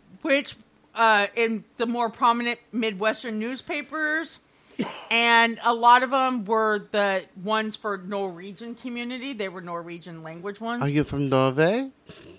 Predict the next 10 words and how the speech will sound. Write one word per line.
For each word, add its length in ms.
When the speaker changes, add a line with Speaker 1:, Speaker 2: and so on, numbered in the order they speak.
Speaker 2:
<laughs> 20
Come 100
Speaker 1:
Can 120
Speaker 2:
to 40
Speaker 1:
you 60
Speaker 2:
my 80
Speaker 1:
pronounce 400
Speaker 2:
farm. 80
Speaker 1:
this 100
right? 260